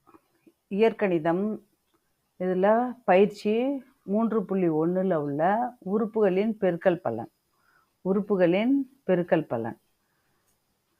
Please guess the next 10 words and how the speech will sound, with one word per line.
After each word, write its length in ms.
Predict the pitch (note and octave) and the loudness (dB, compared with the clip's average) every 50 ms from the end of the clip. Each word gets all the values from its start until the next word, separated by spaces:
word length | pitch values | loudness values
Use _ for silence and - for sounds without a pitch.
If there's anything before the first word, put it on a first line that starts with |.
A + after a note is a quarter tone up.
| _ _ - - F3+ | _ _ -12 -12 -6
இப்ப 180 | F3 G3 G3 | 0 0 2
நம்ம 240 | F#3+ F3+ E3+ E3+ D#3+ | 2 2 2 4 4
அதை 120 | D3+ D#3 | 2 2
பத்தி 220 | D3+ D#3 D#3 - E3+ | 0 -4 -6 -6 -4
பார்க்க 440 | - D#3+ C#3+ C#3 - - - - A#2+ | -2 0 0 0 -2 -8 -12 -8 -6
போறோம். 360 | B2 B2 B2+ D3+ F#3 G#3 A3 A3 A3 - _ _ | -6 -2 0 0 0 0 -2 -4 -8 -14 _ _
இப்ப 280 | F#3+ F3 F3 - F3+ | -10 -8 -2 0 2
நீங்க 320 | F3 F3 E3+ E3 D#3 C#3+ C#3+ | 4 4 4 2 2 0 0
இங்க 200 | D3+ D#3 D#3 D3 E3+ | 0 -2 0 4 4
பாத்தீங்கன்னாக்கா, 720 | E3 E3+ F3 F3+ E3 E3+ D#3+ D3+ D3 C#3+ C#3 - E3+ G3 | 4 4 4 2 0 2 0 0 -2 -4 -2 2 4 4